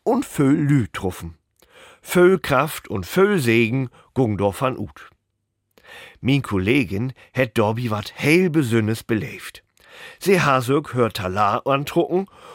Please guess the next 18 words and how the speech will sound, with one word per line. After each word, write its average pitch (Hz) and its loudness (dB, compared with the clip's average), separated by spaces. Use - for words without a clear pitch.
und 170 0
sög 170 2
mirend 226 2
um 151 -2
Straat 123 0
henstellt. 101 -6
Für - 0
jede, 208 4
die 139 4
dat 101 0
wull, 185 6
het 120 -6
sie 98 -2
bet 147 0
und 175 2
de 175 6
Lü 139 2
segend. 104 -6